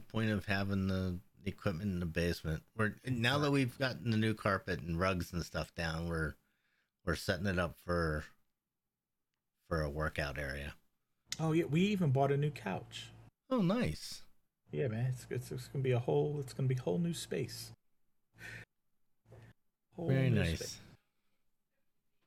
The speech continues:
Speaker 1: All right, I think you have the last one there, Tim.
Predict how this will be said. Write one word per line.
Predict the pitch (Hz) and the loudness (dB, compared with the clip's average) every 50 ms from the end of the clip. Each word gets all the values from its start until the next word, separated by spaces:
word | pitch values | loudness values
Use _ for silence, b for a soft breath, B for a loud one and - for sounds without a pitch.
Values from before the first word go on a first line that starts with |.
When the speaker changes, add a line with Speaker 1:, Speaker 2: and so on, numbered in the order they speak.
| _ _ _ _ _ _ _ _ _ _ _ _ _ _ _ _ _ _ _ _ _ _ _ _ _ _ _ _ - | _ _ _ _ _ _ _ _ _ _ _ _ _ _ _ _ _ _ _ _ _ _ _ _ _ _ _ _ 0
Speaker 1:
All | 110 98 | 2 2
right, | 82 78 78 | 2 2 2
I | 85 87 | 2 4
think | 98 104 104 | 4 4 4
you | 104 107 104 | 4 4 2
have | 101 98 87 | 2 0 -2
the | - 82 | -4 -6
last | 78 76 73 78 - - | -6 -4 -6 -6 -6 -6
one | - 80 | -4 -4
there, | 76 69 76 76 | -4 -4 -6 -6
Tim. | 71 76 73 73 78 | -6 -8 -8 -10 -12